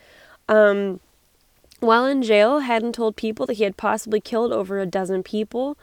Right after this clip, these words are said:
He wore a wig, bra, and women's panties on his murder excursions, saying that his female alter ego caused him to murder,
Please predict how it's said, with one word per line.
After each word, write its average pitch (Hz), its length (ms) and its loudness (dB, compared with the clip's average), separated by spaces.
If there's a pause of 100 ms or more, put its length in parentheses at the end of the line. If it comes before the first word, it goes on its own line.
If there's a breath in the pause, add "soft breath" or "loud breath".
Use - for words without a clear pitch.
(280 loud breath)
He 254 200 -2
wore 240 260 0
a 220 140 0
wig, 214 440 2
bra, 208 360 2
and 196 160 -2
women's 190 280 -2
panties 208 540 -2
on 180 180 -8
his 175 180 -8
murder 185 340 -2
excursions, 185 680 -6
saying 202 380 -2
that 202 140 -4
his 196 240 -6
female 247 540 -2
alter 202 360 -4
ego 196 300 0
caused 190 380 -8
him 214 140 -6
to 208 60 -6
murder, 175 480 -2